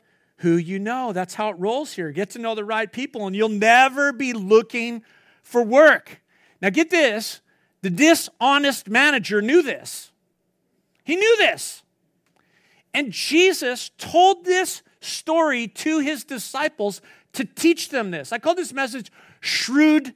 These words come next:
discipleship, okay? And here is the first principle that we want to draw from this. It's gonna be on the screen, and it's this,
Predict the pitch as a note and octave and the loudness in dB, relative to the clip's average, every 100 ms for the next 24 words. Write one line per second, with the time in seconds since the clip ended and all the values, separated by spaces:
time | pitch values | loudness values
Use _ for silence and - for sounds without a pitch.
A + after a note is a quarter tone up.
0 | - A3 - C4 C4 G#3+ - D3+ C3+ - | -10 -8 -4 -4 -4 -6 -6 -6 -8 -8
1 | F3+ - F3+ A#3 A3+ _ _ _ _ _ | -8 -6 -4 -4 -6 _ _ _ _ _
2 | _ _ - A#3+ C#4+ F#4 F#4 C#4 C#4+ - | _ _ -6 2 4 6 4 0 -4 -4
3 | D4+ E4 - - D#4 D#4+ D4 G#3+ G#3 G#3 | -2 -2 -2 -8 -6 -6 -6 -2 -2 -2
4 | A3 B3+ C#4 A#3+ G#3+ C#4+ - A#3 F#3 G#3 | -6 -6 -6 -4 0 0 0 -4 -6 -6
5 | G#3+ F#3 B3 C4+ C#4+ C4+ - C#4+ D4 A3+ | -8 -12 -10 -6 -6 -8 -12 -6 -4 -4
6 | F3 G3+ A3 - C4 F#3+ D3 - | -6 -6 -6 -4 -4 -4 -6 -14